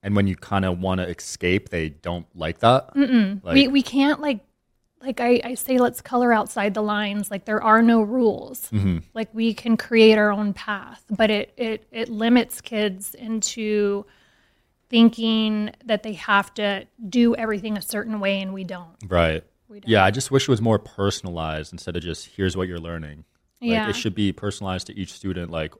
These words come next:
Speaker 1: about what they wanna learn almost.
Speaker 2: Right, yeah.
Speaker 1: Like, that would be cool, 'cause I hated, I thought I hated learning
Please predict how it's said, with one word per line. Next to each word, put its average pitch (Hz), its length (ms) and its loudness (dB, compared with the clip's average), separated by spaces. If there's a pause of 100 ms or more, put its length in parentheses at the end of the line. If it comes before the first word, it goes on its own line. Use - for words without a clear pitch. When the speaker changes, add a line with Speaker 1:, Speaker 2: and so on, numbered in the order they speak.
(160)
Speaker 1:
about 85 280 -2
what 80 140 -4
they 82 160 -6
wanna 76 220 -10
learn 76 200 -18
almost. 76 380 -20 (220)
Speaker 2:
Right, 254 480 -2
yeah. 240 440 -4 (160)
Speaker 1:
Like, 80 120 -16
that 82 120 -2
would 87 160 0
be 73 80 -14
cool, 76 360 -4
'cause - 160 -8
I 92 120 6
hated, 85 360 -2 (100)
I 92 80 2
thought 127 180 10
I 98 80 10
hated 92 280 4
learning 78 380 -6